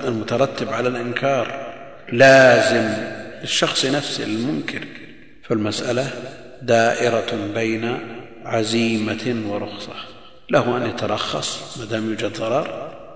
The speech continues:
وإن ارتكب العزيمة فالأمر إليه. فإنما بعثتم ميسرين ولم تبعثوا معسرين، فالرفق الرفق، والرفق ما دخل في شيء إلا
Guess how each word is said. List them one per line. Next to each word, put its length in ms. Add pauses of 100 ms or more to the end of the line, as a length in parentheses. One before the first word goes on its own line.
(120)
وإن 240
ارتكب 460
العزيمة 520 (120)
فالأمر 420
إليه. 240 (480)
فإنما 480
بعثتم 640
ميسرين 800
ولم 220
تبعثوا 540 (140)
معسرين، 600 (540)
فالرفق 560
الرفق، 500 (260)
والرفق 360
ما 400
دخل 560
في 60
شيء 460
إلا 360